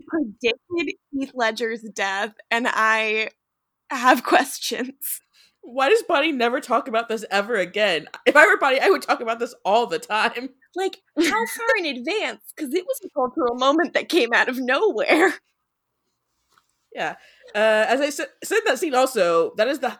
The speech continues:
Speaker 2: the happiest Bonnie ever is on this show.
Speaker 1: She is so dang cute in this pilot. She is, like, bubbly and, uh, you know,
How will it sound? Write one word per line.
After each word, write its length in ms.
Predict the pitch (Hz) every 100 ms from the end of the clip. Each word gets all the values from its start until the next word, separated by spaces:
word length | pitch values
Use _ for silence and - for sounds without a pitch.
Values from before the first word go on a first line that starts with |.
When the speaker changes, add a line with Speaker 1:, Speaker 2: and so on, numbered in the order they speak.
| -
Speaker 2:
the 140 | 196
happiest 640 | 208 - 160 277 247 262 208
Bonnie 340 | 202 233 262
ever 220 | 214 220 196
is 300 | 180 208 -
on 220 | 247 240
this 260 | 226 - 220
show. 160 | 208 440 440 _ _ -
Speaker 1:
She 520 | - - 302 311 311
is 320 | - 320 277
so 380 | - 277 262 269
dang 420 | 233 240 226 233
cute 380 | 214 233 214 208
in 100 | 226
this 140 | 208 226
pilot. 480 | 196 185 196 190
She 160 | - 208
is, 120 | 208 196
like, 320 | 175 196 -
bubbly 880 | 214 214 214 202 202 196 190 190 196
and, 560 | 208 196 175 175 220 226
uh, 360 | 240 185 170 190
you 140 | 247 214
know, 220 | 175